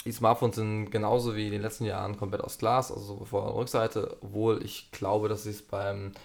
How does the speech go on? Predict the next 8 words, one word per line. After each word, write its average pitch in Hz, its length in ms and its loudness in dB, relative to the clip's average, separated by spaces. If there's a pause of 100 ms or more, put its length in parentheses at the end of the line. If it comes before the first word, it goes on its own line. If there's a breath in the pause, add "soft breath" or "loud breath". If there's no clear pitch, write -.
(160 loud breath)
U 110 60 -4
zwanzig, 107 760 -2 (200)
äh, 107 360 4
beim 107 200 2
Desire 117 360 6
zwanzig 113 460 -2
Pro, 117 360 8 (440 loud breath)
ähm, 107 640 6